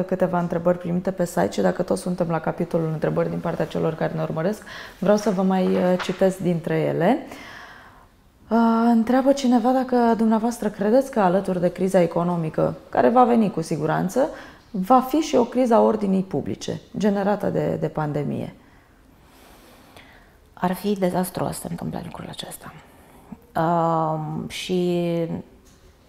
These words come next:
Speaker 2: eu cred că aici este obligația noastră a fiecăruia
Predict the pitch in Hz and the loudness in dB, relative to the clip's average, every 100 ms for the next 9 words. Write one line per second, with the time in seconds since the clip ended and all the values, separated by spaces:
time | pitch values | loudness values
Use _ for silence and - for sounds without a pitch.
0 | _ - - 175 175 - 190 196 - 175 | _ -16 -4 0 0 0 -2 -2 -2 0
1 | 165 - 165 185 185 190 180 - 170 165 | 0 0 -2 -2 -2 -4 -4 -4 -2 0
2 | 160 156 156 147 165 160 _ _ _ _ | 0 -2 -4 -8 -10 -16 _ _ _ _
3 | _ _ - _ - - _ 185 165 175 | _ _ -20 _ -20 -20 _ 0 2 2
4 | 190 190 175 175 165 160 - 175 151 147 | 0 0 -2 -2 -2 -4 -4 -4 -4 -4
5 | 151 151 - | -4 -6 -8